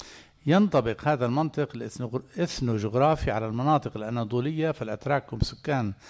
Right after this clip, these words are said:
عربي الأناضول، بينما التركمن هو مصطلح قبلي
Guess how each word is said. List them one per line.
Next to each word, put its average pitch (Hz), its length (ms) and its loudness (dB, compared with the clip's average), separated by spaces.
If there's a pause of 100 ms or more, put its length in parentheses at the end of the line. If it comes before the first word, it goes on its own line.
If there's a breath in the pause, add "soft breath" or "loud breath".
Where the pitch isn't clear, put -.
(260 loud breath)
عربي 120 380 -2
الأناضول، 135 680 2 (400 loud breath)
بينما 127 240 0
التركمن 156 560 -2
هو 123 200 0
مصطلح 156 840 -2 (720 soft breath)
قبلي 160 540 4